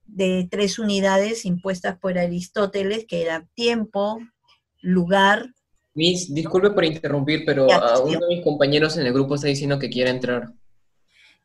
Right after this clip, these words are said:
Speaker 1: A ver, hijo, lamentablemente estamos en la hora y te pediría que no me interrumpas, porque no podemos interrumpir, ya estamos en una hora y todo, todo lo estoy, está grabándose, ¿ya?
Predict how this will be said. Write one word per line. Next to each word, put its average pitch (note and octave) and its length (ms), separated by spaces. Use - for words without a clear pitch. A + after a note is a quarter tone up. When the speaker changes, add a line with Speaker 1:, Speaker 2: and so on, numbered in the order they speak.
Speaker 1:
A G3+ 80
ver, B3 200
hijo, G#3+ 380
lamentablemente B3+ 1200
estamos A#3 540
en G3+ 160
la F#3+ 100
hora G#3 420
y G3+ 140
te G3 120
pediría G3+ 580
que F#3+ 120
no F#3+ 220
me F#3 360
interrumpas, F#3 880
porque F#3+ 480
no G#3 200
podemos A3+ 420
interrumpir, G3+ 800
ya G3 180
estamos G#3 400
en G3 100
una G3+ 300
hora G#3+ 380
y F3+ 220
todo, A3 360
todo C#4+ 240
lo B3+ 100
estoy, A#3 480
está G3 320
grabándose, E3+ 640
¿ya? B3 200